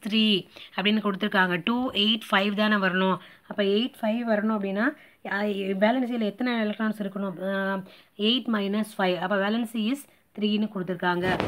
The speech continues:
ஓகேவா? Then, long answer question. What is the, um, uh,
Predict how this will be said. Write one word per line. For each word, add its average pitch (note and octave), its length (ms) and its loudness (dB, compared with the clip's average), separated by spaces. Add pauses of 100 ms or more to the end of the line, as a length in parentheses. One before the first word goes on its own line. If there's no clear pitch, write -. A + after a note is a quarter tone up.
(140)
ஓகேவா? G3+ 420 4 (260)
Then, F3+ 240 -6 (1500)
long G3 300 2
answer G3+ 440 -2
question. A3+ 240 2 (360)
What G#3+ 160 0
is A#3+ 120 -2
the, A#3+ 120 4 (400)
um, G3+ 400 6
uh, F#3+ 280 2